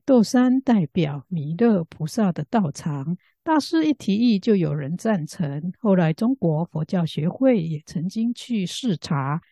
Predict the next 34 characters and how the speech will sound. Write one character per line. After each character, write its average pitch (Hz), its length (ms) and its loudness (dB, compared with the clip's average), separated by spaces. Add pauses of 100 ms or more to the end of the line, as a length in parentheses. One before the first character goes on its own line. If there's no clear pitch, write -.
觉 180 200 2
得 190 240 2
这 226 140 -8
个 190 120 -4
提 170 240 -4
议 196 220 0
很 175 260 -4
好， 135 220 -8 (280)
所 226 200 0
以 254 100 0
在 214 300 -2
重 196 320 -4
修 311 280 -4
雪 151 300 -8
窦 220 220 0
寺 - 240 -6
的 175 120 -4
时 - 160 -8
候， 170 400 -2
增 196 220 0
加 190 220 2
了 175 100 -2
一 165 100 -4
座 175 380 0
其 175 300 -8
他 285 320 2
寺 247 280 -2
院 233 280 2
都 285 240 0
没 202 220 -2
有 180 180 0
的 160 160 -6
弥 160 340 -4
勒 226 240 0